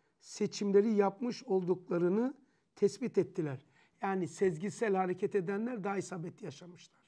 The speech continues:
Mantıksal yaşayanlar daha çok hata yapmış diyor. Sezgisel daha hata azmış.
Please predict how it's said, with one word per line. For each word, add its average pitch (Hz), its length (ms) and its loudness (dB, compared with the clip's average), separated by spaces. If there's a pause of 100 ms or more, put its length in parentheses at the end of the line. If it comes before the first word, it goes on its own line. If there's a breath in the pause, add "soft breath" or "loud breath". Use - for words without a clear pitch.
(360)
Mantıksal 220 800 2
yaşayanlar 226 600 2
daha 240 220 8
çok 214 200 -4
hata 175 180 -2
yapmış - 460 -10
diyor. 123 160 -14 (560)
Sezgisel 202 800 0 (840)
daha 233 280 10
hata 226 240 8
azmış. 143 720 -2